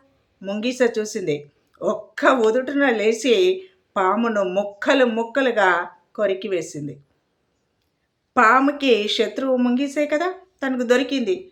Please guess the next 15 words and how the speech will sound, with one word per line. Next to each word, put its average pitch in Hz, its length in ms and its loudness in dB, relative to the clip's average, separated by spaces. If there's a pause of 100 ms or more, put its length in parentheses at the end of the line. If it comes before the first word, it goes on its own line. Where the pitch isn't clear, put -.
శత్రుత్వం 320 580 -2
ఎప్పుడూ 311 320 -2
శత్రుత్వమే. 294 840 0 (720)
దాన్ని 175 500 -6
చంపేసింది. 175 840 -6 (420)
చంపేసి 302 640 4
సంతోషంలా, 294 1200 4 (480)
"నేను 226 280 2
గెలిచాను, 233 580 2
బాలుని 196 440 2
చూసుకుంటానని" 202 1000 -6 (400)
బయటికి 240 420 0
వస్తుంటే 233 760 -2 (260)
పురోహితుడు 269 600 4
ఎదురయ్యాడు. 170 580 2